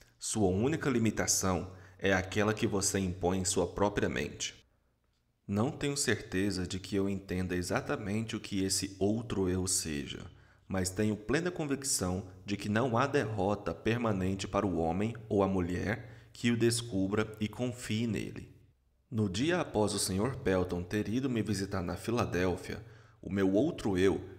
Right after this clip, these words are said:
me presenteou com uma ideia que resolveu imediatamente o meu problema financeiro. A ideia que cruzou a minha mente me mostrava que os métodos de venda da indústria automobilística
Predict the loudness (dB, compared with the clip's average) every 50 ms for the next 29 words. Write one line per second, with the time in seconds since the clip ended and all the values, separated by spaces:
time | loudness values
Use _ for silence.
0 | -6 -4 -4 0 2 2 4 4 4 2 0 0 2 4 4 4 4 4 2 0
1 | 0 0 2 2 2 2 2 2 2 2 2 2 2 0 0 2 2 2 4 4
2 | 2 4 4 4 4 4 2 2 0 2 2 2 2 2 0 0 0 0 0 -2
3 | -2 -2 -2 -2 -2 0 0 0 2 2 0 0 0 0 -2 -2 -2 0 0 0
4 | 0 0 -2 -4 -6 -8 -10 -12 -16 -20 -20 -20 -20 -20 -20 _ _ _ _ _
5 | _ _ _ _ _ _ _ _ _ _ _ 2 4 4 4 4 2 2 2 2
6 | 0 -2 0 2 2 4 4 4 4 4 4 4 2 2 0 0 2 2 2 2
7 | 2 0 -2 -6 -4 -4 -2 2 4 4 4 2 2 2 2 2 2 2 0 0
8 | 0 0 0 0 0 0 0 0 0 0 0 0 0 0 0 0 -2 -2 -2 0
9 | 0 0 0 0 0 0 -2 0 0 0 0 0 2 2 2 2 2 2 -2 -2
10 | -2 -2 -2 0 0 0 0 0 -2 -4 -6 -6 -8 -12